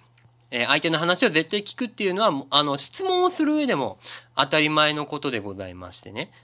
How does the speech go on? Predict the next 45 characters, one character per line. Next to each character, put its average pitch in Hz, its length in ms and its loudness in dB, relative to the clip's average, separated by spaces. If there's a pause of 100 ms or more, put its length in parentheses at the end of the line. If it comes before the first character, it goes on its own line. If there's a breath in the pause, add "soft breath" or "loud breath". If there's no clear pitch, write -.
ま 220 120 4
あ、 220 40 2
多 359 160 4
分 165 220 2
ね、 123 120 -2
こ 113 240 -6
う、 117 40 -6
打 117 40 -8
ち 151 180 0
合 160 40 6
わ 160 80 4
せ 185 100 0
と 240 140 -2
か 247 60 2
の 147 120 2
段 120 160 0
階 120 140 -4
で 107 80 -4
い 107 80 -4
ろ 127 120 -2
い 139 40 -4
ろ 147 80 0
質 - 240 -8
問 175 160 0
を 170 80 0
想 180 260 -4
定 208 220 -2
し - 80 -10
て 226 80 -6
い 226 80 -6
た 226 100 -2
り 190 80 -6
と - 100 -8
か 98 100 -6
も 95 100 -10
す - 200 -10
る 156 140 -8
と 151 160 -4
思 147 280 -6
う 185 40 -6
ん 123 60 -6
で 90 120 -12
す - 120 -20
け - 120 -12
ど、 110 380 -8